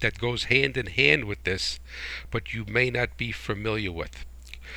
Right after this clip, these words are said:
I know you're familiar with it in one sense because we often talk about it in agriculture, and that is R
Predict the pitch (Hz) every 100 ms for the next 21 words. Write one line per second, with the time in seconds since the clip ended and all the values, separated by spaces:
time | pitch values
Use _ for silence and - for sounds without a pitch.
0 | - 107 110 127 151 160 - 139 127 139
1 | 131 117 123 123 123 110 104 113 175 190
2 | - 120 104 - - - 113 107 113 -
3 | 131 113 - 101 - 127 117 107 107 98
4 | 95 98 117 120 123 104 - 87 - 98
5 | - - - - 110 120 113 113 - 139
6 | 113 110